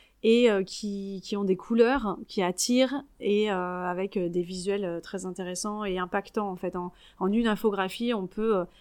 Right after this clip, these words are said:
prendre totalement conscience de, euh, qui, qui a, quel pays a le plus grand nombre d'émissions de gaz à effet de serre et, euh, pourquoi.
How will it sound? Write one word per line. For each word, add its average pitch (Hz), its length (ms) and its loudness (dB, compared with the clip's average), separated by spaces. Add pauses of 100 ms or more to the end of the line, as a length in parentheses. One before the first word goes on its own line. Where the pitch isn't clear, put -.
(120)
prendre 214 300 0
totalement 226 360 2
conscience 214 480 -4
de, 202 140 -2
euh, 190 300 2 (280)
qui, 226 640 0
qui 226 300 2
a, 202 400 2
quel 220 200 2
pays 220 340 6
a 202 100 10
le 190 100 2
plus 190 200 -2
grand 202 240 -2
nombre 208 360 -2
d'émissions 190 420 -2
de 190 60 -6
gaz 180 200 -2
à 170 40 0
effet 175 180 -4
de - 60 -12
serre 220 380 -4
et, 208 260 0
euh, 180 40 -2
pourquoi. 190 480 -6